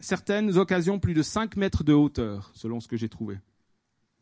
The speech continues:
Dans ce second verset, il nous est montré que Dieu veille sur un développement qui est progressif,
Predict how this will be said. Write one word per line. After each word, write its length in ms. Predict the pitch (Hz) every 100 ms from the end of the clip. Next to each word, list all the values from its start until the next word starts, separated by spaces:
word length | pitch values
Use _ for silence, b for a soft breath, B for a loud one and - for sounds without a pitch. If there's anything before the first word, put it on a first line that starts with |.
| _ b b b b
Dans 120 | 170
ce 120 | 170
second 300 | 208 269 262
verset, 280 | 269 233 247
il 60 | 254
nous 140 | 208
est 60 | 196
montré 280 | 202 233 247
que 100 | 180
Dieu 240 | 151 226
veille 400 | 170 208 247 262
sur 180 | - 175
un 80 | 156
développement 680 | 202 247 254 - 175 156 160 b b b - - -
qui 120 | 131
est 60 |
progressif, 920 | 123 - 220 180 180 - 143 165 -